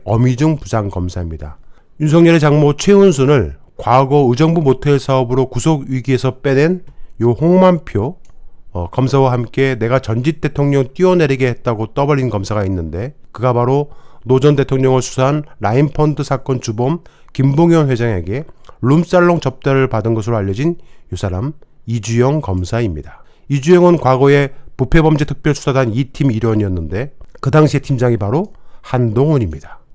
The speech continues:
그리고 당시에 있었던 검사들 중에서 현재 남아있는 유일한 검사가 바로 요 엄희준 검사인 겁니다.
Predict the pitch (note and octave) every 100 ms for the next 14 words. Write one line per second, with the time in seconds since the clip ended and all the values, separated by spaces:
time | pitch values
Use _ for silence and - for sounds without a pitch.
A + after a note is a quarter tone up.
0 | - - D#3+ E3+ D3 C#3 D#3+ B2+ C#3+ D3+
1 | C3 B2 C3+ D3 C#3+ A#2+ A2 F#2+ B2 E2+
2 | D2+ - - - F3 F3 E3 C3+ G#2+ C3+
3 | D3 D3+ D#3 G#2 A#2 A2+ A2 F#2 G2 G2
4 | F2+ A2 C3 C3+ D#3+ - - - - A#2
5 | C3+ A#2+ D3 F3 F3 G2+ F#2+ F2+ A2+ C3+
6 | - G#2 F#2 E2+ E2 G2 C#2 -